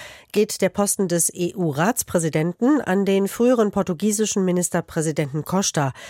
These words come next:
einen Sozialdemokraten. Neue Außenbeauftragte wird die estnische Ministerpräsidentin Kallas, eine Liberale.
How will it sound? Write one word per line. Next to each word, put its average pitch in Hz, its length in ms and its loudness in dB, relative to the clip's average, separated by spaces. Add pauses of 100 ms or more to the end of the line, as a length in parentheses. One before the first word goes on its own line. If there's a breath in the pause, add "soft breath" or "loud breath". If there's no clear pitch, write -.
(200 loud breath)
einen 151 240 2
Sozialdemokraten. 160 1000 0 (560 loud breath)
Neue 175 300 2
Außenbeauftragte 190 960 0
wird 190 300 -4
die 190 160 -2
estnische 190 420 0
Ministerpräsidentin 156 1080 -2
Kallas, 160 560 0
eine 131 240 -4
Liberale. 143 560 -2